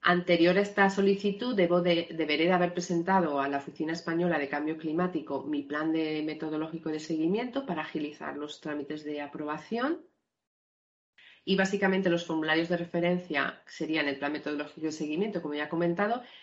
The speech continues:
el informe de nuevo entrante, que coincide exactamente con el ina, es el mismo informe, y el informe de verificación, que también es el mismo que utilizamos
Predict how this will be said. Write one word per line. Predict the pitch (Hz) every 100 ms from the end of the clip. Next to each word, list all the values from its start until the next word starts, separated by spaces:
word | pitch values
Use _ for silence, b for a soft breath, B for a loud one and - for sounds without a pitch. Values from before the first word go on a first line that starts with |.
| B -
el | 180
informe | 170 175 180 190
de | 185
nuevo | 185 180
entrante, | 180 220 202 156
que | 147
coincide | 147 147 - 190 170
exactamente | 170 160 170 185 190 -
con | 143
el | 139 143
ina, | 190 202 247 - -
es | 170 170 160
el |
mismo | 151 156 160
informe, | 156 156 202 262 196
y |
el | 151
informe | 147 151 165
de | 156
verificación, | 160 175 160 190 196
que | 185
también | 147 143
es | 151 151
el |
mismo | 143 139 160
que | 160
utilizamos | 147 139 139 139 135 135 131 -